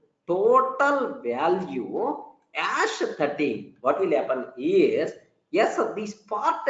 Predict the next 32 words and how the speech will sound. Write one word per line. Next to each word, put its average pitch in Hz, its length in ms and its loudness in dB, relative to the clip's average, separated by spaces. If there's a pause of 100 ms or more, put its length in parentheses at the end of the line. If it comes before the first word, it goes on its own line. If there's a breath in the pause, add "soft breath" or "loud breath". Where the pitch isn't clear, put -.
(140)
is 208 160 -4 (180)
treated 151 440 0 (220)
as, 170 640 4 (460)
as 180 460 4 (180)
comment. 131 560 0 (560)
Now 185 240 2
you 302 180 4
are 254 220 4
trying 185 360 0
to 165 240 -6
print 147 340 -8
a - 180 -4
total 156 520 -2
value. 147 760 2 (180)
But - 220 0
total 294 500 4
value, 143 580 0 (120)
there 165 120 4
is 160 140 -2
no 262 160 0
such - 340 -4
type 131 220 -8
of 165 180 -2
variable 135 540 -2 (100)
is 113 120 -18 (100)
there. 247 240 4 (380)
That's - 260 0
why 135 380 2 (160)
we 135 120 0
are 175 200 2
going 127 180 -4
to 110 80 -8